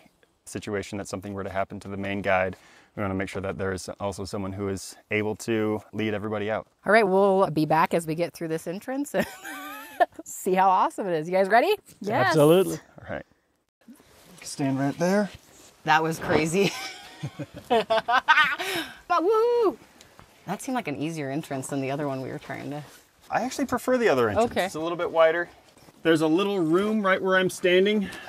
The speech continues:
Speaker 1: that we'll all stay crouched in, but at least we can gather up.
Speaker 2: <sighs> All right, we are army crawling right now through this
Speaker 1: All right, and where I am
Speaker 2: twenty-foot
Speaker 1: right
Speaker 2: area.
Speaker 1: here, where I am right here, you can stand back up.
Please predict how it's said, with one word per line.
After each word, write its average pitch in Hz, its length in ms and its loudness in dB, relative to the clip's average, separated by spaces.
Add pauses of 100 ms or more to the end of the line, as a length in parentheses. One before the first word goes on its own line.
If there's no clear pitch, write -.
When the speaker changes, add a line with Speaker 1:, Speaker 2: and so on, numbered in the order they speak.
(120)
Speaker 1:
that 147 160 2
we'll 156 80 2
all 165 180 6
stay 175 220 0
crouched 180 440 2
in, 165 240 0
but 139 260 4 (460)
at - 340 -18
least 131 180 -4
we 135 60 -2
can 131 160 0
gather 127 340 2
up. 131 180 2 (1040)
Speaker 2:
<sighs> - 160 -14 (1080)
All 160 80 -4
right, 165 280 2
we 190 160 2
are 175 240 2 (300)
army 208 300 0
crawling 175 400 0
right 156 180 0
now 156 260 -2
through 165 360 -2 (1300)
this 147 600 -6 (220)
Speaker 1:
All 123 60 2
right, 120 280 4
and 123 160 -4
where 156 200 2
I 160 140 6
am 143 180 2
Speaker 2:
twenty-foot 139 60 4
Speaker 1:
right 185 240 4
Speaker 2:
area. 180 320 4
Speaker 1:
here, 208 100 -6 (880)
where 143 160 6
I 147 80 6
am 139 180 0
right 131 140 -2
here, 147 180 0
you 139 60 2
can 110 120 0
stand 123 280 2
back 120 200 2
up. 131 160 2